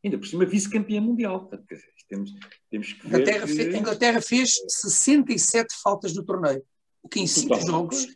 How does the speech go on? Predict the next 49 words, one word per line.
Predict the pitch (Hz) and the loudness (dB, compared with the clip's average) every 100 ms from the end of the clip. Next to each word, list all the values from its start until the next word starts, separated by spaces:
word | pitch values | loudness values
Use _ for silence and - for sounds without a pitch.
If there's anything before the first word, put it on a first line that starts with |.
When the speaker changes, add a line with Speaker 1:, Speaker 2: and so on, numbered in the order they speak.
| - | -10
Speaker 2:
e | 170 | -6
contando | 208 208 220 175 | -2 2 4 4
mesmo | 190 214 175 | 2 2 2
com | 185 | 4
o | |
jogo | 175 156 | 4 4
da | 170 | 2
Itália, | 170 180 156 | 4 4 4
que | - | -2
fez | 185 165 | -4 -2
assim | 160 190 175 | -2 -2 -2
menos, | 190 202 | -4 -2
não | 185 | 4
é? | 175 180 _ _ | 4 2 _ _
Dá | 208 | 2
uma | 220 196 | 4 4
média | 170 160 160 202 220 _ - | 2 0 0 -2 -2 _ -12
superior | - 175 180 196 | -4 -2 2 2
a | 202 | 2
treze | 208 220 220 156 - | 2 2 2 0 2
faltas | 180 170 170 | 0 0 -8
por | - 185 | -8 -8
jogo, | 147 151 156 | -4 -4 0
é | 156 | 0
uma | 127 | 0
coisa | - 120 135 139 113 _ _ | -10 -14 -12 -12 -14 _ _
impressionante. | 147 127 156 127 117 _ _ _ _ _ _ _ - _ - | -12 -6 -6 -6 -12 _ _ _ _ _ _ _ -20 _ 0
Era | 185 | 2
aquilo | 208 226 | 2 4
que | |
eu | 240 | 4
dizia, | 208 190 226 | 2 4 6
o | 170 | 8
Speaker 1:
Portanto, | 170 175 | 8 8
Speaker 2:
Dalago | 180 202 - 196 | 8 6 4 0
Speaker 1:
e | 170 | -2
Speaker 2:
dizia | 143 170 | 2 4
Speaker 1:
antes | 180 - | 4 0
Speaker 2:
quando | 180 160 | -6 -8
jogava | 165 190 185 | 2 4 6
para | 180 | 4
a | 185 | 2
Inglaterra, | 175 - 196 202 - - - | 2 2 0 0 -10 -10 -8
ele | 165 | -4
tinha | 214 190 | 2 2
aquele | 220 185 | 4 4
mantra, | 170 160 139 123 - _ _ | 4 2 -2 -6 -10 _ _
que | - 196 | -4 4
era: | 180 147 127 | 6 4 0